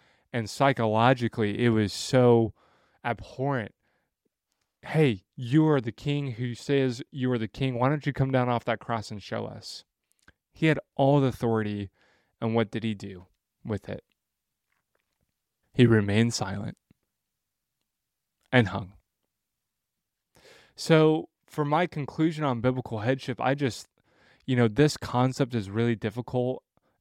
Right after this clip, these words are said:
and it can be hard to understand if you have a tainted picture, a tainted human headship picture. It's really looked at,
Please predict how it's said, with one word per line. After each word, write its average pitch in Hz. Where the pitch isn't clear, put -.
and 117
it -
can 123
be 120
hard 117
to 117
understand 113
if 113
you 117
have 107
a 101
tainted 120
picture, 101
a 123
tainted 127
human 117
headship 110
picture. 110
It's 131
really 135
looked 120
at, 117